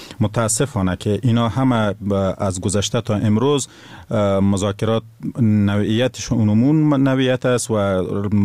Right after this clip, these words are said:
روی کردش هم امو از شاخص های شام امو شاخصش. تنها ما چیزی را که من می‌خوایم همینجا یک پیام نشر بکنم، می‌بینیم ده ماه مذاکره یک طرف قضیه، اما جنگ دیگه طرف قضیه. ما دمی ده ماهی که در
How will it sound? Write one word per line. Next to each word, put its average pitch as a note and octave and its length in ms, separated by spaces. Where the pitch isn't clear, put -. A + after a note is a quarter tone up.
روی G#2 200
کردش A#2 400
هم C#3+ 160
امو C#3+ 240
از B2 120
شاخص G#2 400
های A#2+ 100
شام F#2+ 240
امو E2 140
شاخصش. - 580
تنها G3+ 340
ما E3+ 200
چیزی F#3 220
را F3 80
که D#3 120
من D3 160
می‌خوایم D3+ 340
همینجا A#2 320
یک G#2 140
پیام B2 340
نشر C#3+ 200
بکنم، A2 440
می‌بینیم F#3+ 380
ده E3 280
ماه E3 140
مذاکره C3 840
یک B2 360
طرف C#3+ 320
قضیه، A#2 600
اما G#2 320
جنگ A#2+ 480
دیگه G#2 220
طرف E2+ 400
قضیه. D#2 300
ما D3 440
دمی G2+ 220
ده C3+ 300
ماهی C3+ 220
که A#2+ 120
در G2 180